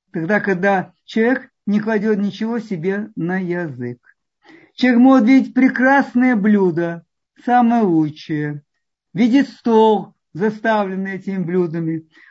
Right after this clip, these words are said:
Даже запахи могут идти. Но это никак не влияет на выработку желудочного сока. Желудок в этот момент абсолютно спокоен. Мозги у нас неспокойны, это верно.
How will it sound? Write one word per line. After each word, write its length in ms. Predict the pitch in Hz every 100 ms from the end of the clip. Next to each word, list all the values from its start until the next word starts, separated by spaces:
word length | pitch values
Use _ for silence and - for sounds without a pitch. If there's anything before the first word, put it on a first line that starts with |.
| _
Даже 400 | 165 269 240 277
запахи 720 | 180 247 262 269 262 226 262
могут 480 | 233 226 202 175 175
идти. 540 | 185 - 165 127 113 _ _ _ _ _ _ _ _ _ _ -
Но 160 | 185
это 240 | 226 220 220
никак 600 | 220 214 - 285 302 247
не 200 | 247 233
влияет 640 | 226 226 208 185 170 156
на 300 | 170 175 170
выработку 800 | 165 254 247 214 214 - 165 147 _ -
желудочного 720 | 156 208 202 202 196 190 185
сока. 540 | - 180 160 151 127 - _ _ -
Желудок 600 | 190 285 320 311 294 262
в 60 |
этот 180 | 277 269
момент 380 | 262 247 254 233
абсолютно 400 | 214 214 226 233
спокоен. 720 | 226 233 220 202 160 139 135 _ _
Мозги 540 | 170 208 196 180 269 320
у 80 | 262
нас 180 | 208
неспокойны, 800 | 156 170 - 185 175 160 135 135
это 240 | 175 214 233
верно. 560 | 139 120 110 110 113